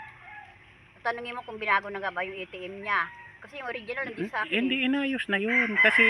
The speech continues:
Speaker 1: Traidor siya talaga.
Speaker 2: hindi makukuha yun,
Speaker 1: Ha?
Speaker 2: yung pera doon, kung hindi inayos.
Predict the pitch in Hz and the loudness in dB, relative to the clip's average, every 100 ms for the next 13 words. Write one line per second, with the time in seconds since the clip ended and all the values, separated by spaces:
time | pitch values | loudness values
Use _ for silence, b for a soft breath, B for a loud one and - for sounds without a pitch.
0 | - 311 269 214 - - - - 190 208 | 6 4 2 0 0 0 -2 -2 0 0
1 | 226 226 220 214 214 - 208 - 196 196 | 0 0 0 0 -2 -4 -6 -2 0 0
2 | 175 156 165 165 170 170 165 156 139 165 | 2 2 2 2 4 4 4 0 -4 -4
3 | 180 175 165 165 160 156 156 143 135 123 | -2 0 0 -2 -2 -2 -2 -2 0 0
4 | 156 175 | -2 -4